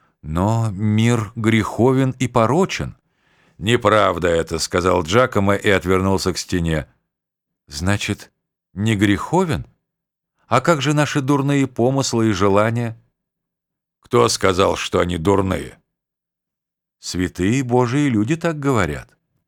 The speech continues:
«Врут они, и святых нынче нету». «Эк, куда хватил,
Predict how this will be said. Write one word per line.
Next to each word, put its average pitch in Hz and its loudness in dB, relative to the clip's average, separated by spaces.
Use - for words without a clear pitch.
«Врут 120 2
они, 78 -4
и 123 -2
святых 120 0
нынче 101 -2
нету». 85 -2
«Эк, 110 2
куда 85 -2
хватил, 80 -2